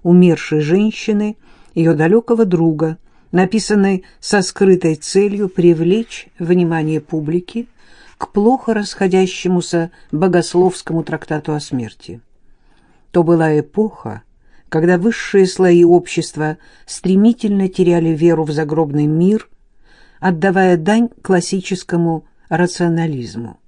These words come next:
Затем, благодаря переводам восточных сказок в период правления королевы Анны,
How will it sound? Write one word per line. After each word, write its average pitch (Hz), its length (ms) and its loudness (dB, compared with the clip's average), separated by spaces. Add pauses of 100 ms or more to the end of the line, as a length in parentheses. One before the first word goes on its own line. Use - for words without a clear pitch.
(800)
Затем, 160 580 0
благодаря 175 480 2
переводам 220 580 2
восточных 190 640 -2
сказок 160 580 -4 (420)
в - 140 -20
период 202 360 2
правления 175 480 2
королевы 175 520 0
Анны, 214 480 -2